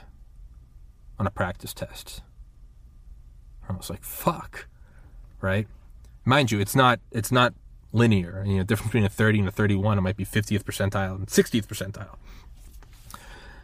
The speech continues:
And then, like, two days out, I got a thirty-two, which was, like, I don't know, maybe, like, seventieth percentile. And the day before, I,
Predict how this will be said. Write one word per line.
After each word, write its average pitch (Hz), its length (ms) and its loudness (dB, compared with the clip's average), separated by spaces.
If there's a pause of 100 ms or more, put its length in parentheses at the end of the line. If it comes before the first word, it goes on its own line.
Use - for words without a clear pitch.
(920)
And 139 80 6
then, 165 140 8
like, 151 160 4
two 202 200 4
days 143 240 6
out, 120 200 4
I 117 80 2
got 120 140 4
a - 20 4
thirty-two, - 920 2 (1200)
which 104 160 -4
was, 101 120 0
like, 104 220 4 (880)
I 120 60 -4
don't 104 140 0
know, 95 80 -4
maybe, 104 240 0
like, 110 140 -2 (200)
seventieth - 640 -2
percentile. - 760 -12 (3000)
And 139 160 2
the 135 40 4
day 156 200 4
before, 143 540 4
I, 110 220 2